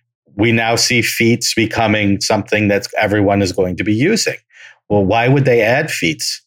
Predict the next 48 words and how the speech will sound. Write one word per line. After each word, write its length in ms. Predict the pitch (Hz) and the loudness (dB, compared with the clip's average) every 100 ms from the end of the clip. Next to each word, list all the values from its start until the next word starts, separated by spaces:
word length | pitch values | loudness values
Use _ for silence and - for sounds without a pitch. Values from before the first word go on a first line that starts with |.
| - 165 - | -18 -18 -4
when 500 | 113 110 107 104 - _ | -2 0 0 0 -4 _
they 120 | - 101 | -4 -4
didn't 560 | 85 156 175 175 - | -2 0 2 0 0
use 260 | 107 110 104 | 0 2 2
them, 180 | 104 104 | 0 2
or 120 | 104 | 2
they 100 | 113 | 2
used 220 | 123 131 | 2 0
them 120 | 113 | 0
as 120 | 104 - 113 | 0 0 0
optional 720 | 139 240 - 127 101 98 - _ _ _ _ - | 0 0 0 0 0 0 -4 _ _ _ _ -4
in, 300 | 113 101 - | 0 0 0
in 240 | 101 98 | -2 -4
five 460 | - 123 139 190 127 | -2 0 0 2 2
E? 360 | 92 98 127 - _ _ - | 2 0 -2 -8 _ _ -4
Maybe 320 | 120 120 131 | -2 2 0
because 540 | 117 110 - 113 101 92 | 0 -2 -2 0 0 -2
the 80 | |
feedback 420 | 90 120 107 107 - | -2 -2 0 -2 -2
they 120 | 107 | -2
got 320 | 104 101 - | 0 2 2
was, 420 | 101 95 90 - - - _ - | 2 0 0 -4 -8 -20 _ -6
"Feats 260 | 147 139 | -2 0
are 80 | 135 | 2
a 40 | 113 | 2
little 200 | 120 - | 2 2
too 160 | - | 0
complicated 760 | - 123 123 117 110 120 117 113 | -2 0 0 0 -2 -2 -2 -2
for 100 | - | -2
most 280 | 107 107 - | 0 0 -2
people. 340 | - 127 120 | -4 0 2
We 100 | 110 | 2
want 180 | 98 101 | 2 0
to 80 | 90 | -2
keep 160 | 110 104 | -4 -4
it 100 | - | -4
simple. 460 | - 180 139 117 | -2 0 0 0
We'll 140 | 107 98 | 0 0
make 180 | 104 | -2
it 80 | 104 | 0
optional." 540 | 101 139 - 85 82 - - - - | 2 2 0 -6 -10 -12 -20 -20 -6
But 100 | - | 0
when 180 | 131 127 | 2 4
you 80 | 131 | 2
see 220 | - 139 | 2 0
everybody 420 | 120 120 113 110 | 0 0 2 0
playing 560 | 110 - 113 107 104 101 | 0 -2 0 0 0 -2
the 280 | 104 101 95 | -2 0 0